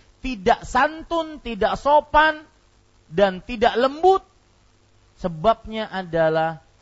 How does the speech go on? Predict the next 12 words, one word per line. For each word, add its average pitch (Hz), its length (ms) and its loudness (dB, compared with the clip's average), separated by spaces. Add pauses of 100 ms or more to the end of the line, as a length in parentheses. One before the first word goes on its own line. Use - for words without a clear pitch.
"Annana 311 720 2
law 214 240 2
ta'allamna 185 880 -4
syai'an 147 480 -8
minas 123 320 -14
sunnah, 185 720 -8 (480)
yadhunnu 120 880 -12 (240)
anna 135 560 -10
ghairana 196 960 -8 (400)
la 147 320 -4
yajhalu 160 640 -8
bidzat." 95 460 -14